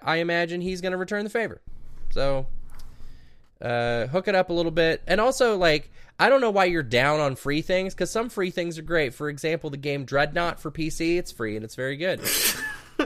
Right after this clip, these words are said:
Speaker 2: Okay.
Speaker 1: League
Speaker 2: There
Speaker 1: of
Speaker 2: you go.
Speaker 1: Legends,
Speaker 2: Just buy,
Speaker 1: you, yeah, just get into
Speaker 2: just
Speaker 1: League
Speaker 2: play
Speaker 1: of
Speaker 2: League
Speaker 1: Legends.
Speaker 2: together.
Speaker 1: Yeah.
Speaker 2: Yeah. Very romantic. Very, very perfect.
Speaker 1: Absolutely.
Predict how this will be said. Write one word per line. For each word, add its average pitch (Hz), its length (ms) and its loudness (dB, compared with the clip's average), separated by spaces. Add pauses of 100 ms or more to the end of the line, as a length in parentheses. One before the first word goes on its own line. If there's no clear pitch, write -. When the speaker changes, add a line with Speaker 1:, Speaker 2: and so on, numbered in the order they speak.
(140)
Speaker 2:
Okay. 185 640 2 (1900)
Speaker 1:
League 143 220 6
Speaker 2:
There 135 60 8
Speaker 1:
of 127 60 4
Speaker 2:
you 131 60 -2
go. - 20 6
Speaker 1:
Legends, 143 380 8
Speaker 2:
Just 170 120 4
buy, 170 120 6
Speaker 1:
you, 147 100 0 (340)
yeah, 160 180 4
just 147 200 -2
get 208 140 6
into 214 120 4
Speaker 2:
just 196 100 2
Speaker 1:
League 196 140 8
Speaker 2:
play 170 40 4
Speaker 1:
of 185 80 6
Speaker 2:
League 127 60 4
Speaker 1:
Legends. 135 420 4
Speaker 2:
together. 95 380 -4
Speaker 1:
Yeah. 240 280 2 (180)
Speaker 2:
Yeah. 113 340 -2 (600)
Very 139 280 2
romantic. 117 800 -4 (840)
Very, 110 360 0
very 101 340 -4
perfect. - 540 -8 (220)
Speaker 1:
Absolutely. 113 640 -6